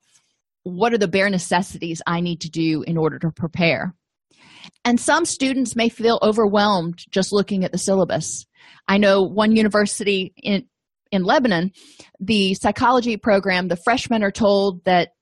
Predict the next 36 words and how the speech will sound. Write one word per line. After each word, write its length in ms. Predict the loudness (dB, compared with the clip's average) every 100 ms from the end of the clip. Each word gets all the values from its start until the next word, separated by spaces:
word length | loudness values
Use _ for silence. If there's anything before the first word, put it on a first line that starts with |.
| _
to 100 | -4
graduate, 580 | 0 2 2 0 0 0
they 80 | 0
have 220 | 0 -2
to 80 | -2
do 100 | -2
a 60 | -2
senior 340 | -2 -2 -2
thesis, 640 | 0 0 0 0 -2 -6 -16 -20 -6
which 220 | -2 0
is 140 | -2 -2
going 260 | 0 0
to 80 | -2
be 160 | -4 -2
a 80 | 2
minimum 640 | 4 4 4 4 2 -2 -6 _ -6
of 120 | -4
thirty 340 | 0 0 0 0
pages. 600 | 2 2 -2 -10 -14 -16 _ -20 _ -4
And 540 | 0 2 2 0 -4 -10 _
that 320 | -2 0 0
weeds 260 | 0 -2 -2
out, 320 | 0 0 2
like, 220 | 0 0 -4 _ _ _ -6
a 60 | -2
third 280 | 2 2
of 80 | 2
them 200 | 0 0
right 200 | -2 0
there 200 | 2 2
'cause 140 | -2 -4
they're 140 | 0
like, 180 | 0 -2
"I 60 |
can't 280 | -2 -4 -4 -4
even 340 | -4 -6